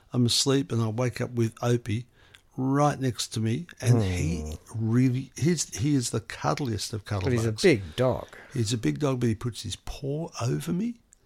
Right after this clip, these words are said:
Speaker 1: and his head on the pillow <laughs> next to me. <laughs> I'm serious, Stephen. He is so cute. This dog is too cute. And, and because he's so cute like that, you know, what are you
Speaker 2: How
Speaker 1: gonna do?
Speaker 2: can
Speaker 1: I
Speaker 2: you,
Speaker 1: can't
Speaker 2: how
Speaker 1: ju-,
Speaker 2: can you kick
Speaker 1: "Abby,
Speaker 2: him
Speaker 1: get off
Speaker 2: out?
Speaker 1: the bed." No, I can't
Speaker 2: Yes.
Speaker 1: do it. I just can't do it to him.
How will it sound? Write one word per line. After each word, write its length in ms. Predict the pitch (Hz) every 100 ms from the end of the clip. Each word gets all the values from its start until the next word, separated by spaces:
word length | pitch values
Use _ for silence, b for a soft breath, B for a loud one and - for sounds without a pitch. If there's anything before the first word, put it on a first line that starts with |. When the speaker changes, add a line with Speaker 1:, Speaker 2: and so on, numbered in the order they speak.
| _ _ -
Speaker 1:
and 180 | 113 107
his 200 | 107 -
head 260 | - 139 151
on 140 | 139
the 80 | 147
pillow 480 | - 143 143 151 131
<laughs> 140 | 104
next 300 | - - -
to 120 | - 175
me. 220 | 143 262 - - - -
<laughs> 400 | - 190 - -
I'm 140 | 180
serious, 680 | - - - 117 160 123 107
Stephen. 400 | - 113 104 117
He 180 | 147 147
is 200 | 160 -
so 420 | - 147 - 165 160
cute. 540 | - - 127 147 131
This 260 | 202 156 160
dog 380 | 135 135 131 139 B B B B -
is 180 | 131
too 280 | - - 135
cute. 240 | 123 127 -
And, 300 | 156 180 -
and 160 | 185 190
because 280 | 175 - 320
he's 120 | 311
so 220 | - 123 123
cute 360 | - 135 135
like 220 | 123 95
that, 160 | - - - _ b b b -
you 80 | 95
know, 40 |
what 80 | 226
are 40 | 190
you 100 | 143
Speaker 2:
How 60 |
Speaker 1:
gonna 40 | 117
do? 80 |
Speaker 2:
can 80 | 131
Speaker 1:
I 60 | 123
Speaker 2:
you, 60 |
Speaker 1:
can't 120 | - 190
Speaker 2:
how 80 |
Speaker 1:
ju-, 80 | 165
Speaker 2:
can 140 | 123 110
you 140 | 73 -
kick 180 | -
Speaker 1:
"Abby, 220 | - 151 -
Speaker 2:
him 60 |
Speaker 1:
get 160 | - 76
off 120 | 131
Speaker 2:
out? 40 | -
Speaker 1:
the 60 |
bed." 320 | - - 185
No, 220 | 151 113 110
I 60 |
can't 240 | 120 95 151
Speaker 2:
Yes. 60 | -
Speaker 1:
do 160 | 147
it. 60 | 131
I 60 | 120
just 200 | 135 -
can't 260 | - 127
do 140 | 143 139
it 80 | -
to 180 | 147
him. 120 | 120